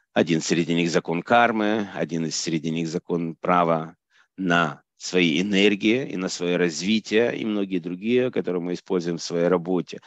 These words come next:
В сущности, о них тоже знают. Поэтому мы таких всегда сдаём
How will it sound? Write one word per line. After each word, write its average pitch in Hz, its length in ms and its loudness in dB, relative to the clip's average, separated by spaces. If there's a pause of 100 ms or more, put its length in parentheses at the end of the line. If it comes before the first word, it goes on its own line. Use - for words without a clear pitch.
(160)
В - 60 -20
сущности, 120 440 -2
о 110 60 4
них 104 160 2
тоже 87 260 0
знают. 71 460 -8
Поэтому 131 480 2 (360)
мы 131 160 4
таких - 340 2
всегда 95 400 4
сдаём 82 680 0